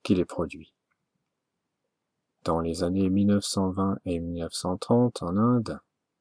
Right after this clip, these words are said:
des dizaines de milliers de personnes se sont réunies en un seul endroit pour méditer.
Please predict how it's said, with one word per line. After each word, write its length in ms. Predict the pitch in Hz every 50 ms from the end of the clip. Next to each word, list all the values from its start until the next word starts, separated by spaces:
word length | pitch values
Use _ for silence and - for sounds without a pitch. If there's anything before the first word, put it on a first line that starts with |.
| _ _ _ _ _ _ -
des 140 | - 92 92
dizaines 380 | 98 120 120 110 120 131 127
de 100 | 107 98
milliers 320 | 90 98 110 107 107 123 113
de 80 | 104
personnes 480 | - - 101 98 - - - 107 113 117
se 140 | - - 90
sont 200 | - - 90 85
réunies 540 | 85 104 107 104 95 92 95 104 113 120 98
en 140 | 82 82
un 120 | 92 104 117
seul 240 | - - - 98 87
endroit 420 | 82 82 78 78 85 90 90 - -
pour 160 | - 90 87
méditer. 500 | 95 95 87 85 - _ - - - -